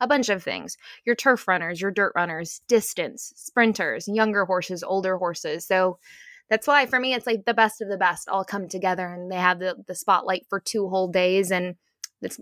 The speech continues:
the championships. They're the world championships. And I love when horses come over from different continents to compete here. Uh, you know, I wish we actually traveled more overseas and vice versa. So it's always exciting to see horses come here and try this stage.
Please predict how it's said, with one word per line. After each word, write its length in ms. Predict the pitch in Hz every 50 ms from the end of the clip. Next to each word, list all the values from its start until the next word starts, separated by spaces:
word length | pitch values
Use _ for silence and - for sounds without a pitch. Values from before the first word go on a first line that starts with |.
| - -
the 80 | - 214
championships. 600 | - 262 269 269 262 208 185 170 175 - - -
They're 120 | 190 190
the 100 | 185 202
world 380 | 196 202 208 220 226 220 214 202
championships. 840 | - 214 208 196 - 196 190 180 175 - 170 165 165 - - -
And 220 | 190 185 185 180 - -
I 80 | 202 190
love 240 | 190 208 208 190 190
when 100 | 202 180
horses 320 | 175 196 185 - 202 190
come 240 | - - 196 196 196
over 320 | 190 190 185 190 190 185
from 520 | 180 - - 190 185 180 180 180 180 202 - _ _
different 380 | 208 196 - 202 190 190 - - _
continents 560 | - 226 226 226 226 208 190 160 165 165 - -
to 100 | - -
compete 360 | 202 196 180 180 185 - -
here. 300 | - 180 175 165 165 165 _ - - - - - - _ -
Uh, 320 | 175 175 170 165 156 160 165 - _
you 80 | 196 196
know, 80 | 190
I 120 | 180 180 190
wish 220 | 190 202 190 -
we 140 | 240 233 226
actually 320 | 208 202 - - 196 190
traveled 400 | - - 196 180 180 185 185 170
more 320 | 180 190 185 180 180 175 -
overseas 600 | 165 170 - 160 165 - - 226 214 202 196 180
and 160 | 185 175 175
vice 300 | 175 170 165 165 - -
versa. 440 | - 233 233 208 - - 185 175 175
So 160 | - - 185
it's 100 | 185 196
always 160 | 190 190 175
exciting 400 | 175 175 - - 202 190 185 180
to 100 | 180 170
see 140 | - - 185
horses 340 | 180 190 185 - - 175 -
come 200 | - 196 202 196
here 140 | 196 185 175
and 180 | 170 170 175 - _
try 260 | - 196 196 196 208
this 340 | 190 175 175 208 214 - - - _
stage. 560 | - - - - 190 180 175 175 - - -